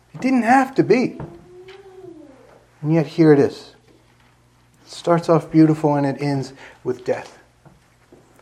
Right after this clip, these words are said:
But I've left out part of the story, haven't I?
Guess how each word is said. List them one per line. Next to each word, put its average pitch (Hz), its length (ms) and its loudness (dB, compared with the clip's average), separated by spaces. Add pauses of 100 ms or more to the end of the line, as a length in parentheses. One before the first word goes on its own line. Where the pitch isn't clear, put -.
(1600)
But - 320 2 (1400)
I've 120 140 -8
left 139 240 2
out 117 160 2
part 120 160 2
of 110 80 -8
the - 40 -20
story, 101 300 -4
haven't 92 220 -8
I? - 520 -20